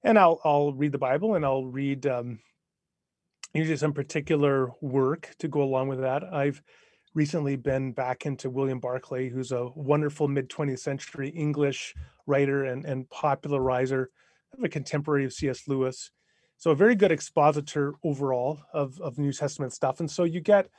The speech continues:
it's not like your typical devotional, it's very thin in content. He gets into quite a bit of depth. And, um, so I've, I've been, always been a more cerebral person. Uh, when it comes to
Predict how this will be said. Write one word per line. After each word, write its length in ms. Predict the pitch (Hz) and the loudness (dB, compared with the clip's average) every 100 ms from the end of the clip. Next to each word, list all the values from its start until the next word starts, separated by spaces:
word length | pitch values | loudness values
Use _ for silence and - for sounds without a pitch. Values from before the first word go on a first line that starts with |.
| _ _ _ | _ _ _
it's 200 | 156 - | -6 0
not 280 | 190 185 180 | 4 4 2
like 220 | 170 151 | -2 -2
your 120 | 156 147 | -2 -4
typical 460 | - 151 151 - | -4 -6 -4 -8
devotional, 680 | 135 123 139 147 143 143 131 | -6 -4 0 0 0 -4 -4
it's 80 | 123 | -4
very 220 | 131 143 | -2 -2
thin 280 | - - 147 | -2 -2 0
in 100 | 127 | -2
content. 440 | - 135 131 139 | -4 -4 -4 -6
He 60 | 143 | -4
gets 240 | 143 139 | -4 -4
into 120 | 143 131 | -4 -6
quite 240 | - 139 | -2 -2
a 60 | 127 | 0
bit 160 | 127 | -4
of 120 | 120 | -6
depth. 380 | 117 120 - _ _ _ _ _ _ _ _ | -8 -8 -10 _ _ _ _ _ _ _ _
And, 380 | 170 156 156 147 | -2 -2 -2 0
um, 340 | 151 143 135 - _ _ - | 2 2 0 -10 _ _ 4
so 120 | 220 | 6
I've, 100 | 202 | 8
I've 160 | 214 226 | 6 6
been, 120 | 233 | 6
always 260 | 190 214 | 8 6
been 120 | 190 185 | 6 4
a 40 | |
more 180 | 165 160 | 4 4
cerebral 480 | - 151 147 143 147 | 2 2 4 4 0
person. 500 | 147 147 143 160 160 _ _ _ _ _ - | 0 -4 -4 -10 -10 _ _ _ _ _ -2
Uh, 140 | 143 | 2
when 240 | 139 170 170 | 4 6 4
it 160 | 170 | 0
comes 260 | - 170 156 | -2 0 0
to 420 | - 160 143 139 | 0 4 4 2